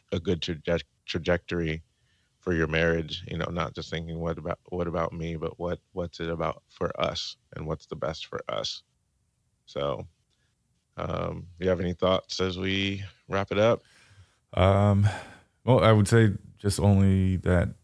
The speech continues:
Speaker 2: you know, it's a large part of why I'm doing this podcast is to, you know,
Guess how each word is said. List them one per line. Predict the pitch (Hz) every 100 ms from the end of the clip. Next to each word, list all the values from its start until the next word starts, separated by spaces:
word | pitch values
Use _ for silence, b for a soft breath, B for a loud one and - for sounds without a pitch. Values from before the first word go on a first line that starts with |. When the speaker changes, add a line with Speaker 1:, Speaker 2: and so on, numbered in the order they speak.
| _ _ 90
Speaker 2:
you | 85
know, |
it's | 82 80
a | 85
large | 80 85 -
part | 85 82
of |
why | 82 82 82 80 82 _ _ _ _ _ -
I'm | 92 92
doing | 87 82
this | 78
podcast | - 82 80 85 85 - - - -
is | 76 78 76
to, | - 82
you | 76 76 73 - - - _ _ _ _ _
know, | 92